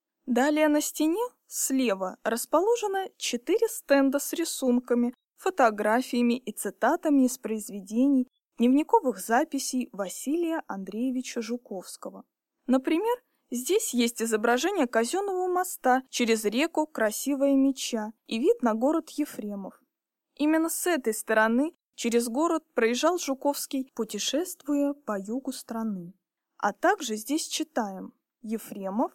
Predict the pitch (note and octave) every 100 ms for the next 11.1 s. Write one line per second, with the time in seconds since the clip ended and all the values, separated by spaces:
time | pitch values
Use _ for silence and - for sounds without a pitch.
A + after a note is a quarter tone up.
0 | _ - G#3 B3 A4+ G#4 B3 G#3+ A#3 D4
1 | E4+ E4+ F#4 - - G3 G3+ _ - B3+
2 | D#4 F#4+ G4+ A#3+ G#3 A3 _ _ G#3+ G3+
3 | G#3+ G#3+ A#3+ A3 G#3 F#3+ G3 F#3 A3+ F4+
4 | G4+ - A#3 G3+ F#3+ A3+ - C#4+ - C4+
5 | - - G3 F#3 _ _ _ - A3+ G#3+
6 | C#4+ G#4+ A4 - D4 D4+ D4 G#3+ G3 -
7 | C#4+ F#4 C#4+ A3+ G#3 G#3 C#4 D#4 D#4 -
8 | D4+ D4+ A#3 G#3 G3+ - _ - G3+ D4+
9 | F4+ C4 - B3+ D#4+ A#3+ A#3+ B3 D4 D4
10 | C#4+ C#4 C4+ B3+ C4+ - - G#3+ G3 F#3+
11 | F#3